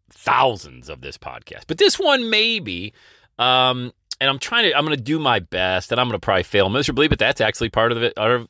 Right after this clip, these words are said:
uh, part of it as well. Why try anything if you think you're gonna be uber successful right out of the gate? It makes absolutely no sense. Um,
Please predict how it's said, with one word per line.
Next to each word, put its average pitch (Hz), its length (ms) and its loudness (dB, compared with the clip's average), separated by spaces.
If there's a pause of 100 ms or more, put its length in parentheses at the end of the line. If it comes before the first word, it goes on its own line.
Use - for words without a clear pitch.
uh, 107 140 2
part 127 200 4
of 139 80 0
it 147 60 2
as 123 100 0
well. 143 240 2
Why 120 220 2
try 160 240 0
anything 131 300 -4
if 113 100 -10
you 117 80 -10
think 127 220 -10
you're 120 80 -16
gonna 123 120 -6
be 117 280 -10 (420)
uber 139 340 6
successful 117 580 -4
right 95 180 4
out 95 100 2
of 87 60 -4
the 87 80 -8
gate? 90 240 -2
It 87 80 -8
makes 92 280 -6 (200)
absolutely 101 640 0 (360)
no 69 300 -2
sense. - 400 -6 (200)
Um, 95 440 0